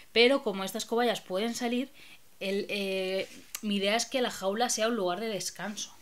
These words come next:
¿vale? Como una camita. Entonces, mm, me agrada la idea de que sea un lugar un poco más oscuro, sobre todo en invierno, que sea un lugar protegido. Eh, lo que he hecho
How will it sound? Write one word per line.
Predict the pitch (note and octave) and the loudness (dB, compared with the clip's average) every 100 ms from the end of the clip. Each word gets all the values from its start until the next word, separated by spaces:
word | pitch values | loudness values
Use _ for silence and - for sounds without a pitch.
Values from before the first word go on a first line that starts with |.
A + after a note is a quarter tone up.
| - | -12
¿vale? | E3 F#3 G#3 | -4 -4 -4
Como | - E3 E3+ | -6 -8 -4
una | G#3 G3+ | -4 -6
camita. | E3 F3 A#3 - - - - - - | -8 -4 -4 -4 -12 -14 -20 -20 -12
Entonces, | F#3+ G3 G3 G3+ B3 B3 - - - - | -8 -4 -4 -2 -4 -6 -14 -20 -20 -10
mm, | A3 G#3 G3 F#3+ F#3 F#3 - G3 | -6 -2 -2 -4 -6 -8 -6 -2
me | F#3+ | 0
agrada | F3+ F3+ F#3+ G#3+ | 0 4 4 4
la | A3 | 0
idea | G#3 G#3 A3 | 0 0 0
de | A#3 A3 | 0 -4
que | F#3+ | -6
sea | E3 F#3 F3+ | -6 -2 -2
un | F#3 F#3 | -2 -4
lugar | F3 E3+ F3 F3 F3 - - - | -4 -4 -2 -2 -6 -14 -20 -20
un | - | -18
poco | E3+ | -10
más | E3+ E3 F3+ | -6 -6 -8
oscuro, | E3 - F3+ E3+ | -10 -2 -2 -2
sobre | F3 E3 | -4 -6
todo | F3+ F#3 | -2 -2
en | F#3 | -2
invierno, | F3+ F3 F#3+ G#3+ B3+ D4 - - - - | -4 0 0 0 -4 -4 -12 -20 -20 -14
que | - | -8
sea | F3 | -2
un | F#3 | 2
lugar | G3 F#3 G3 G#3+ - | 2 4 2 0 -4
protegido. | - F3+ E3+ - F3+ D#3 D#3 - - - - - - - - | -8 -8 -8 -8 -8 -8 -10 -18 -20 -18 -18 -18 -20 -20 -6
Eh, | G#3 G#3 G#3+ G#3 | -2 0 0 0
lo | G#3 G3+ | 0 0
que | A#3 | 2
he | C4 | 0
hecho | C4 - A#3 C#4 | 0 -4 -4 -6